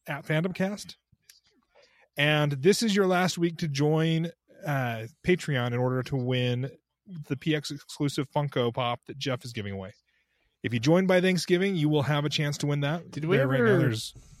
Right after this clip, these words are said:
Speaker 2: say what that was? 'Cause we said we were gonna announce it
Speaker 1: No.
Speaker 2: on Patreon.
Speaker 1: Oh, we did, didn't we? Okay. Uh, by the time this is out, we will,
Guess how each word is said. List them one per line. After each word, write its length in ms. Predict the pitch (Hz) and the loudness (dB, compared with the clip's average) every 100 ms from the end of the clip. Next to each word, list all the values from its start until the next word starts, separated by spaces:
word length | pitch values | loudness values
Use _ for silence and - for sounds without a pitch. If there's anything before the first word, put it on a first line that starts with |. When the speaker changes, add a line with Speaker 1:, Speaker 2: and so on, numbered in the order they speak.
| - | -6
Speaker 2:
say 180 | - 175 | 0 2
what 120 | 180 | 4
that 140 | 151 | 2
was? 500 | 123 127 180 185 - - | 2 2 2 0 -4 -2
'Cause 120 | 131 | 2
we 60 | 143 | 6
said 140 | 190 | 6
we 80 | 165 | 8
were 60 | 147 | 8
gonna 160 | 135 | 6
announce 260 | 123 123 226 | 6 4 4
it 40 | |
Speaker 1:
No. 60 | 262 | 4
Speaker 2:
on 100 | 139 | 2
Patreon. 500 | 123 117 - 104 - - - - _ _ _ _ _ _ _ _ 131 | 0 0 -2 -6 -8 -14 -20 -20 _ _ _ _ _ _ _ _ 0
Speaker 1:
Oh, 80 | 147 | 2
we 140 | 117 | 2
did, 240 | 107 147 | 2 0
didn't 180 | 113 120 | 0 -6
we? 140 | 98 107 | -4 -4
Okay. 220 | - 104 - - - - - - | -2 -4 -6 -20 -20 -20 -12 0
Uh, 160 | 113 | 0
by 140 | 113 123 | 2 2
the 60 | 123 | 2
time 200 | 147 139 | 2 2
this 140 | 139 | 0
is 80 | 127 | 2
out, 220 | 156 196 | 2 2
we 160 | 135 113 | 2 2
will, 400 | 110 104 101 | 2 2 0